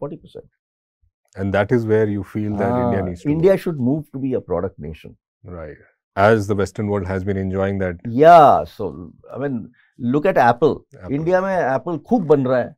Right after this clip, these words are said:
Speaker 2: हम्म।
Speaker 1: पर हम लोग क्या पैसे बना रहे
Speaker 2: हम
Speaker 1: हैं
Speaker 2: तो
Speaker 1: उसमें?
Speaker 2: असेंबल कर रहे हैं।
Speaker 1: कुछ नहीं कर रहे हैं। छोटा स्टफ कर रहे हैं हम लोग। नंबर्स बड़े-बड़े हैं, स्केल बड़ा है, वॉल्यूम बड़ा है।
Speaker 2: But is that the journey typically a country's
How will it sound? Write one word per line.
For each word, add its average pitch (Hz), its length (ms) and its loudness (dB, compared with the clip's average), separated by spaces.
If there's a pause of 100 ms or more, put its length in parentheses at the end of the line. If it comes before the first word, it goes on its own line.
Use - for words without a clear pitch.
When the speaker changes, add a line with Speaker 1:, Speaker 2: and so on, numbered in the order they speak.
(120)
Speaker 2:
हम्म। 92 380 -10
Speaker 1:
पर 240 120 -6
हम 165 200 -8
लोग 285 200 -8
क्या 311 140 -8
पैसे - 300 -8
बना 110 180 -6
रहे 90 80 -6
Speaker 2:
हम 80 40 -10
Speaker 1:
हैं 101 60 -6
Speaker 2:
तो 110 40 -6
Speaker 1:
उसमें? 123 140 -2
Speaker 2:
असेंबल 131 360 0
कर 98 160 -6
रहे 85 80 -14
हैं। 120 100 -18
Speaker 1:
कुछ 370 200 -10
नहीं 427 140 -6
कर 320 120 -14 (100)
रहे - 120 -20
हैं। 113 420 -20 (500)
छोटा 220 500 -6
स्टफ - 300 -12
कर - 80 -12
रहे - 140 -18
हैं - 60 -20
हम - 140 -20
लोग। - 80 -20 (280)
नंबर्स 165 300 0
बड़े-बड़े 135 420 4
हैं, 113 240 -4
स्केल 131 380 -4
बड़ा 113 260 -4
है, 92 260 -10 (100)
वॉल्यूम 120 340 -4
बड़ा 98 220 -4
है। 82 220 -10 (300)
Speaker 2:
But 147 100 0
is 131 140 4
that 165 160 4
the 190 140 -2
journey 147 440 2 (180)
typically 151 540 -2
a 139 380 -2 (140)
country's 117 540 -4